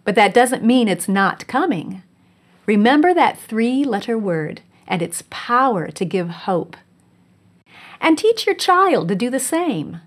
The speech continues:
Teach her to add "yet" onto the end of any "I can't" statement. "I can't tie my shoes yet."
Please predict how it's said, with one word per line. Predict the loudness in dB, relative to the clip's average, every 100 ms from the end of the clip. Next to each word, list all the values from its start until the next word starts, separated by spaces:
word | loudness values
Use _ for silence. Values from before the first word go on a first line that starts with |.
| _ _ 0
Teach | 2 2 0
her | 2 2 4
to | 2 -2
add | 0 0 0
"yet" | -2 0 0 0 -4 -20 _ -4
onto | 0 4 4
the | 2 2
end | 2 2
of | 0
any | 0 0 -2 0
"I | 0 0
can't" | -4 -6 -4 -4 -8 -16
statement. | -12 -6 -6 -4 -8 -10 -16 -20 -20 _ _ _ -6
"I | 0 0
can't | 2 0 0
tie | 0 2 4
my | 2 0
shoes | -4 -2 2 2 2 -2 -8 _ -8
yet." | -2 -2 -2 -8 -20